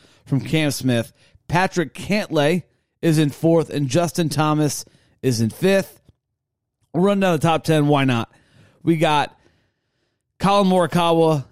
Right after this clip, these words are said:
in sixth, Jordan Spieth in seventh, Harris English, Bryson DeChambeau, and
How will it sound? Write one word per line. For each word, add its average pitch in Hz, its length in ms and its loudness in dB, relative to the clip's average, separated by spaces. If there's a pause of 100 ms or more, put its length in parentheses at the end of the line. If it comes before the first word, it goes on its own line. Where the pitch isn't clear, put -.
(120)
in 135 420 2
sixth, 165 460 -2
Jordan 151 340 0
Spieth 185 540 -2
in 139 100 -2
seventh, 160 460 -2
Harris 127 380 0
English, 165 480 0
Bryson 151 420 0
DeChambeau, 156 720 0
and 131 180 -8